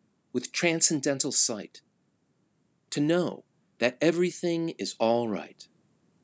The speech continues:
every moment of every day? Surprised? Quiet?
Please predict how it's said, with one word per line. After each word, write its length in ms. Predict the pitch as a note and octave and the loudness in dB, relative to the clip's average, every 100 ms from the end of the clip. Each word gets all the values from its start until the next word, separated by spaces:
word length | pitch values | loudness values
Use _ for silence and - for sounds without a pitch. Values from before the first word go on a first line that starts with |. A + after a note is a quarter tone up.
| _ _ - | _ _ 2
every 260 | D3+ D3+ D#3 | 2 4 2
moment 480 | C#3 C#3 C#3 - _ _ _ _ _ _ G2+ | 2 2 0 -4 _ _ _ _ _ _ -10
of 120 | F#2+ | -2
every 300 | A2 G#2+ A2 | 0 0 0
day? 420 | G2 F#2 E2 - _ _ _ _ _ _ _ _ _ _ _ _ _ _ _ | 0 -2 -4 -10 _ _ _ _ _ _ _ _ _ _ _ _ _ _ _
Surprised? 840 | - - - B2 C3 D#3 D3+ - - _ _ _ _ _ _ _ - | 0 0 4 4 4 2 -2 -8 -12 _ _ _ _ _ _ _ -8
Quiet? 500 | - A2+ B2+ C#3 D3+ | 2 4 4 2 -2